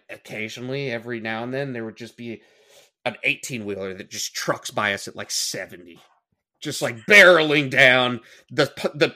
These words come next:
the, the side that looks like ice. And we're like, "This is fucking," I was just like, "This is the stupidest fucking thing I've ever done in my life. This is the dumbest fucking thing." I,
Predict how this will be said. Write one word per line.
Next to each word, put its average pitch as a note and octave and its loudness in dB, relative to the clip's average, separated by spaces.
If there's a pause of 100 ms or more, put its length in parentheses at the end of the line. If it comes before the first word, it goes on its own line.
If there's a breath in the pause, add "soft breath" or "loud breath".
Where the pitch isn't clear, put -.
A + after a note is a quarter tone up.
the, C#3+ 0
the B2+ -12
side C#3+ 2
that B2 -8
looks C3+ -2
like A2 -4
ice. G#2+ -4
And C3 -2
we're C#3 2
like, A#2 0 (120)
"This D3+ -2
is A#2+ -14
fucking," A2+ -8 (720 soft breath)
I D3 10
was C3+ 4
just C3+ -2
like, B2 -2
"This C#3 -2
is D3 -4
the D#3+ -2
stupidest D3 -4
fucking A#2+ -6
thing A2+ -2
I've G#2+ -4
ever G#2 -6
done G2 -8
in G2 -8
my F#2+ -10
life. F#2 -12 (320)
This C#3 -6
is C3+ -8
the C#3+ -4
dumbest C3 0
fucking C3 -6
thing." A2+ -4
I, B2 2